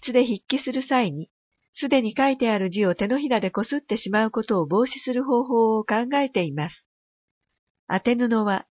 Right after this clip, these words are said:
手首から小指にかけて紙に当たる部分の形状に裁断されており、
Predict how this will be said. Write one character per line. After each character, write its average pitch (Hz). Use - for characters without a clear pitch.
手 294
首 254
か 196
ら 185
小 202
指 269
に 277
か 277
け 208
て 175
紙 214
に 277
当 190
た 247
る 254
部 269
分 254
の 165
形 208
状 214
に 196
裁 220
断 247
さ 233
れ 226
て 220
お 196
り、 151